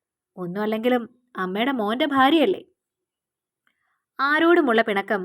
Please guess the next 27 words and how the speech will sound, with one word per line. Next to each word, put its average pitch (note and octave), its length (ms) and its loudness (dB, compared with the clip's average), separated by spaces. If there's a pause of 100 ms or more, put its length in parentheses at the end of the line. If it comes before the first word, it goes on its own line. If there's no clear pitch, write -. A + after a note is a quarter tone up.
(200)
അമ്മ G#3 180 -6
മനസ്സിൽ G#3 340 -4
വെക്കണ്ട. F#3+ 340 -6 (640)
അമ്മ F#3 200 -6
പറഞ്ഞതുപോലെ G3+ 680 -2 (520)
അമ്മയ്ക്ക് E4+ 180 -2
അത്രയ്ക്ക് E4+ 380 -6
ഇഷ്ടമുണ്ടായിരുന്നെങ്കിൽ A3 840 -2 (420)
അമ്മ G3 180 -8
എന്താണെങ്കിലും C4 580 0
പോയി C#4+ 140 0
ഒന്ന് B3+ 100 -6
കണ്ടേനെ. G3 440 -2 (680)
മീരയോട് A3 360 -2
എന്തൊക്കെ A#3 400 -6
പിണക്കവും B3+ 480 -2
ദേഷ്യവും A#3 420 0
ഉണ്ടെങ്കിലും A#3 380 -2 (500)
അവളുടെ D#4+ 260 0
വയറ്റിൽ C4 340 2
കിടക്കുന്നത് B3 480 -2 (180)
സുധിയേട്ടൻ്റെ D#4 580 -2
കുഞ്ഞല്ലേ? G#3 400 0 (680)
അപ്പൊ G#3 160 -6
അമ്മയ്ക്ക് G#3+ 300 -4
പോയി D#4 140 -2
കാണായിരുന്നു. A#3+ 640 0